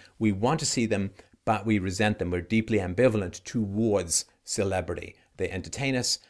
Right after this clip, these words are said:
but they make us feel small. We love their beauty, but they make us feel ugly. Uh, we love their success and their wealth because that's the result of our choices. I mean, celebrities are wealthy 'cause people wanna pay to see them or see what they do. Uh, but at the same time, although we pay them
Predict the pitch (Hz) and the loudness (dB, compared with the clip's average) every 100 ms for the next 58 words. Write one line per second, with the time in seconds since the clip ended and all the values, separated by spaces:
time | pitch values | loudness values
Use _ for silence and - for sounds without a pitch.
0 | _ - 110 107 92 90 95 - - - | _ -8 -4 -2 -2 -2 -4 -8 -10 -4
1 | 92 - 95 82 82 - _ _ - 101 | -4 -2 -2 -4 -6 -16 _ _ -4 0
2 | 98 95 98 92 165 165 165 151 - - | 0 0 -2 2 2 2 0 -4 -6 -8
3 | 107 101 95 92 98 - 98 85 85 73 | 0 0 2 0 -2 -2 -2 -2 -4 -10
4 | 80 - _ _ _ - 87 92 95 104 | -12 -16 _ _ _ -6 -4 -2 0 0
5 | 90 101 - - - 131 127 110 101 95 | 0 0 -2 -4 -2 -2 -2 0 0 2
6 | 156 165 - 110 107 - 98 98 - - | 0 -2 -4 -2 -2 0 0 0 -2 -4
7 | - _ _ - 101 104 170 185 120 117 | -6 _ _ -2 0 4 6 6 4 2
8 | 110 208 233 226 95 101 101 90 117 143 | 4 6 6 6 0 -2 -4 -2 0 2
9 | 139 123 113 151 151 113 120 143 139 123 | 2 2 4 6 6 4 2 2 2 2
10 | 117 131 139 110 196 208 113 101 - 151 | 2 2 2 2 0 2 2 0 0 0
11 | 113 117 110 190 247 170 165 - - - | 2 2 2 4 6 6 4 -2 -20 -20
12 | _ _ _ _ - - 135 170 180 175 | _ _ _ _ -16 -8 -4 -2 0 2
13 | 151 - 247 226 151 127 120 110 107 98 | 2 6 8 8 4 0 2 2 0 -4
14 | - 104 101 101 101 95 - 127 110 98 | -2 0 4 2 2 -2 -2 0 0 0
15 | 95 87 | 0 -4